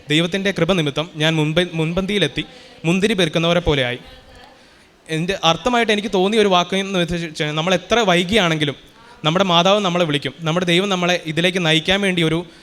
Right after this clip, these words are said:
സാഹചര്യം ഒരുക്കും. അപ്പോൾ ആ സാഹചര്യത്തിലൂടെ നമ്മൾ എത്തുമ്പോൾ നമുക്ക് മുൻപന്തിയിലെത്താം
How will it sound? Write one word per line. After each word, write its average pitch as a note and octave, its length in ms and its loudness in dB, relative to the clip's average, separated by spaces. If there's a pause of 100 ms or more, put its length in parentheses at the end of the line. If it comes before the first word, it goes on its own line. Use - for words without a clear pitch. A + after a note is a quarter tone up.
സാഹചര്യം E3+ 540 2
ഒരുക്കും. C3+ 240 -4 (220)
അപ്പോൾ - 140 -2
ആ E3 60 4
സാഹചര്യത്തിലൂടെ F3 880 0
നമ്മൾ E3 240 2
എത്തുമ്പോൾ D#3 360 -4 (260)
നമുക്ക് F#3 300 0
മുൻപന്തിയിലെത്താം F#3+ 760 0